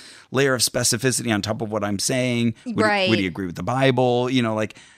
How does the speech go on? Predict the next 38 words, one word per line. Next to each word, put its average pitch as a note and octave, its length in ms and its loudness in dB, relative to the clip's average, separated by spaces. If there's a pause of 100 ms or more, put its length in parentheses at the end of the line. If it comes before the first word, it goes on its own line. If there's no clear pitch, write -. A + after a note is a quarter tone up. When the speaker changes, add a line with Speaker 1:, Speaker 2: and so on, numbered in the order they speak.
(140)
Speaker 1:
feel C#3 160 2
like G#2 160 2
he A2 80 0
would F#2+ 120 -2
just - 180 -6
be F#2 80 -8
so A2 220 0
resistant F2 720 -4
to F2+ 100 -8
getting E2 280 -6
pinned D#2 280 -8
down D2 260 -12
on - 160 -14
this. - 260 -12
Speaker 2:
Yeah, E3 200 -2
I D#3 80 -2
don't E3+ 200 -10
think G3+ 140 -18
he'd - 140 -16
answer - 280 -12
any F3+ 140 -12
of F#3+ 60 -16
those - 180 -12
questions. - 760 -14 (140)
Speaker 1:
So - 180 0
then C3 460 2
the G#2+ 180 -2
woman G#2+ 520 -2 (360)
to G2+ 100 -6
my F#2+ 220 -2
left, D#3+ 340 0
I F2 60 -6
think E2+ 180 -10
I've E2 100 -6
been D#2+ 140 -6
calling D#2+ 240 -8
her D2+ 80 -10
Chrissy, E2 480 -8